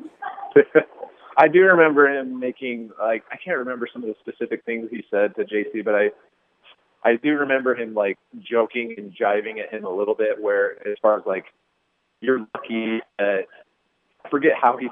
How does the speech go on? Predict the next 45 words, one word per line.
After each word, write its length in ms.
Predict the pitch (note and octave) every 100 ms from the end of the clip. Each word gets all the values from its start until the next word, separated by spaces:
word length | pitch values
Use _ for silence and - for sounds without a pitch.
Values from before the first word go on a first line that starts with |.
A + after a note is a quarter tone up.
| -
said 160 | A2+ B2+
it 120 | A#2+
and 140 | A#2 A2
how 300 | A#2 A2+ A2+ - A#2
the 120 | A2+
words 260 | A2 A#2
that 100 | A#2
he 160 | A#2+ A#2 -
<laughs> 80 | -
said 120 | A#2+
it. 80 | C3 - - -
He 80 | C3
obviously 300 | A#2 A#2 G#2+
was 80 | A2
gonna 120 | G#2+ -
say 120 | G2
it, 260 | F2+ - -
said 140 | A2+
it 100 | F#2+
way 200 | F#2+ G2 - - -
better 420 | G2 G2 F#2+ F#2+
than 140 | F#2
how 180 | F2+ F#2+
my, 140 | F#2+ G2
how 160 | G#2 F#2
I'm 140 | F#2 F#2 -
bringing 300 | G2 F2+ F2
it 80 |
up 120 | F2+ -
here. 180 | G2+ F2+
But 200 | F#2+ - _ _ -
I 40 | A2+
remember 260 | B2 A#2+
him 200 | A#2+ A#2 - -
<laughs> 140 | -
saying, 140 | B2 - - - - _ _
saying 200 | B2 A2+ G#2+
to 100 | G2+
him 200 | A2 G2+
about, 280 | G2+ F#2+
like, 220 | F#2+ F#2 - - - - - - -
"You're 300 | G2 A#2 B2+
lucky 540 | G#2+ A2 A2+ - G#2 G2+
that 240 | G2 F2+
you're 240 | G2 G2